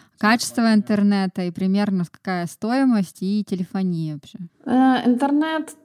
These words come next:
Speaker 3: похуже, чем в России, да, подороже. Но, в принципе, у меня, например, дома от Vodafone,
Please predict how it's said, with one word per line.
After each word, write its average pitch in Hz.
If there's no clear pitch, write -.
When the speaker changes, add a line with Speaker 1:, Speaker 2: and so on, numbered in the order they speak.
Speaker 3:
похуже, 254
чем 262
в 269
России, 277
да, 226
подороже. 208
Но, 233
в 262
принципе, 285
у 208
меня, 208
например, 247
дома 226
от 208
Vodafone, 208